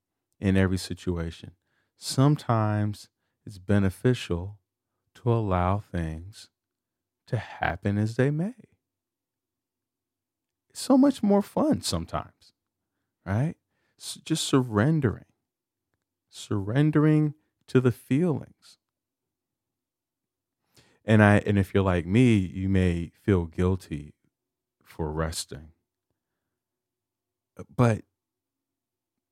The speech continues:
the, all the work is for what? Pushing yourself,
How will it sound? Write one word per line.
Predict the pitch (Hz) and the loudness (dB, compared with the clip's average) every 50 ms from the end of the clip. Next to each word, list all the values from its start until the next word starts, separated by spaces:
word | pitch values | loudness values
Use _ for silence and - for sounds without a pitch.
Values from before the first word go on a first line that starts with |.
| _ _ _ _ _ _ _ - | _ _ _ _ _ _ _ -4
the, | - | -4
all | - - 110 110 120 139 | -4 -2 -4 -2 0 2
the | 135 135 | 4 4
work | 117 104 117 123 127 - - | 4 6 4 2 2 0 -4
is | 110 - | -8 -8
for | - - - 98 | -8 -6 -4 -4
what? | 92 90 90 87 - - _ _ _ _ _ _ _ _ _ _ _ _ _ _ _ _ _ _ | -4 -6 -8 -12 -14 -16 _ _ _ _ _ _ _ _ _ _ _ _ _ _ _ _ _ _
Pushing | - - 123 - - - 117 | -2 0 0 0 0 -4 -4
yourself, | 110 104 - - - 107 101 95 98 101 - _ | -2 -4 -4 -4 -4 -2 -2 -2 -2 -4 -6 _